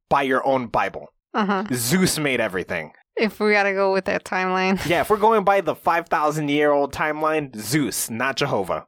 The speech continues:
Speaker 2: Yeah. Ow. Ow.
Speaker 1: Yeah, 'cause Jehovah came, the Bible talks about Jehovah creating everything.
Speaker 2: Mm-hmm.
Speaker 1: But even the stories in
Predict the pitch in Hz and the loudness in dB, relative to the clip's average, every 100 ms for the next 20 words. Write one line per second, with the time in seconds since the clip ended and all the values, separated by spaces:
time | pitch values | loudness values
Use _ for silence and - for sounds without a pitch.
0 | _ 208 196 101 - _ - 214 226 220 | _ 0 0 -4 -12 _ -10 -4 -2 0
1 | 220 220 214 - _ - 208 214 208 208 | 0 -2 -8 -20 _ -6 -4 -4 -6 -10
2 | _ 139 151 - - - 175 - 151 185 | _ -4 -2 -4 -10 -4 -2 0 0 2
3 | 226 240 - 233 196 123 143 101 - 127 | 2 0 -2 -2 -2 -2 -4 -4 -6 0
4 | 165 254 311 302 - 214 262 - - 90 | 2 2 2 2 0 0 0 -2 -6 -4
5 | 92 85 73 - - _ - 143 - 175 | -2 -2 -4 -10 -20 _ -4 -2 0 0
6 | 175 170 - 139 120 160 202 120 90 90 | 2 0 -2 -4 0 2 2 0 -4 -6
7 | 80 85 - - _ - 208 208 240 - | -8 -12 -12 -20 _ 0 2 2 0 0
8 | 139 - 208 214 214 175 - 180 147 131 | -2 -2 -4 0 0 0 2 2 2 0
9 | - 170 120 | -2 -2 -4